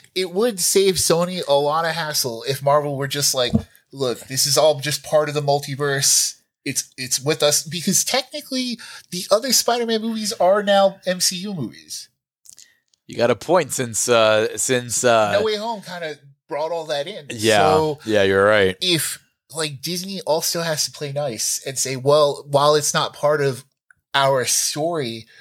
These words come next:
Speaker 1: it's all part of this multiverse." That I, I think it has to go,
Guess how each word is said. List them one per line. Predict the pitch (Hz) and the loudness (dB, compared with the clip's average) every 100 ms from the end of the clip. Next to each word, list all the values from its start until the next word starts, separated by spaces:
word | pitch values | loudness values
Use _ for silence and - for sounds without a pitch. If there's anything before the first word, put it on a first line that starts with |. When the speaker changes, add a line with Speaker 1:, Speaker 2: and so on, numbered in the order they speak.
| - _ | -20 _
Speaker 1:
it's | 127 123 | -2 0
all | 117 127 | 0 -2
part | - 123 | -4 -4
of | 113 | -2
this | 110 120 | -4 -4
multiverse." | 131 127 98 69 - - - - _ _ _ _ _ _ _ _ - | -4 -4 -10 -14 -8 -6 -6 -8 _ _ _ _ _ _ _ _ -6
That | 120 117 123 | -2 0 2
I, | 127 113 | 0 0
I | 139 | -2
think | 165 156 | -2 -4
it | 147 | -2
has | 143 156 - | -2 0 0
to | 127 | 2
go, | 135 | 0